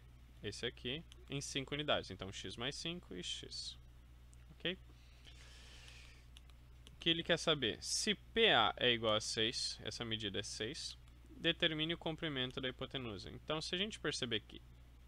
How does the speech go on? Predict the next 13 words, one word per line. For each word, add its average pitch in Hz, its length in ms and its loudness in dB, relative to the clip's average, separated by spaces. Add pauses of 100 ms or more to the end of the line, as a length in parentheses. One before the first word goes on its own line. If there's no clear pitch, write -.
(140)
isso 170 260 -2
aqui 131 380 0 (680)
tá 127 200 6
entre, 117 520 0 (420)
vamos, 117 380 -6
vamos 123 220 -2
dar 120 220 6
nomes 113 380 -2
aqui, 110 240 -4
esse 123 340 -4
aqui - 120 -4
é 120 80 4
um, 143 260 -2